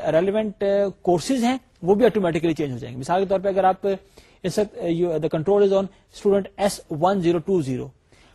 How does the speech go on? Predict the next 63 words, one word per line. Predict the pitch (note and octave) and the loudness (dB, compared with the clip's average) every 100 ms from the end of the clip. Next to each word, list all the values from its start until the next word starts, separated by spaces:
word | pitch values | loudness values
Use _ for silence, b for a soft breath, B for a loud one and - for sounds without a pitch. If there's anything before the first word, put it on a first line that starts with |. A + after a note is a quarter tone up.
| - | -4
تو | G3+ | 0
نیچے | G3 | 2
جو | A#3+ A#3+ | 2 4
کورسز | F#3+ D#3+ C4+ | 4 4 0
نظر | C4+ A#3 | 2 6
آ | G3 | 8
رہے | F3 | 6
ہیں | A3 - _ _ | 0 -6 _ _
وہ | F3 G#3 | 2 6
بھی | A3 | 6
آپ | G3 D3+ | 4 4
دیکھ | F#3 - | 0 0
رہے | G#3+ | -4
ہیں | G#3+ | -2
کہ | G#3 | -4
چونکہ | G#3 G#3 | -2 -2
اس | F#3+ | -2
میں | F#3+ | -4
جو | |
اسٹوڈنٹ | F#3 - G#3+ G#3 | -6 -6 -4 -2
آئی | D3+ | 0
ڈی | F3+ E3+ | 0 -2
ہے، | E3 - _ _ _ - | -4 -6 _ _ _ -10
uh, | C#3+ - | -10 -2
کورسز | F3 - A3+ | -2 0 2
والے | F3+ C#3+ | 2 2
میں، | C#3 F#3 b b b | -2 -6 b b b
وہ | F3+ G3+ | 2 2
ایس | G#3 G3 F#3 | 2 -4 -2
ون | F#3 | 0
زیرو | F3 E3 | 0 0
ٹو | F3 | -4
زیرو | D3+ D3+ | -4 -4
ہی | C3 F#3+ F3 | -2 0 0
ہے۔ | A#2 - | -4 -8
اس | D3+ | -10
کا | F#3+ | -6
مطلب | E3+ F3+ | -4 -2
ہے | F#3+ | -2
کہ | F#3+ F#3+ | -4 -8
جو | D3 D#3+ | -4 0
آپ | D#3 | 0
کا | - | -2
اسٹوڈنٹ | D#3 E3+ F3 D3+ | -8 -4 -4 -2
یہ | F3 | -2
ہے | D3 | -2
سہیل | C#3 C#3 C3+ | -4 -6 -4
ڈار، | C3 E3 b b b - | -4 -4 b b b -4
وہ | A#3+ | -2
ان | A3+ | 2
کورسز | G#3+ E3+ G3+ | 2 0 -4
میں | F#3+ | -4
انرولڈ | D#3+ C3 B2 | -4 -4 -6
ہے۔ | B2+ _ b b b b | -12 _ b b b b
اگر | - G3+ C4+ - | -6 0 0 2
آپ | G#3 A3+ - | 0 -2 -4
اس | B3 A3+ - | -10 -10 -10
کو | - A#3 A3+ F3+ D3+ | -4 0 2 0 -6
ایک | A#3+ G#3+ - | -2 -2 -4
اسٹیپ | - G#3+ - | -4 -4 -2
نیچے | E3 A3+ | -2 2
لے | E3+ | 2
آئیں، | A#2+ | 2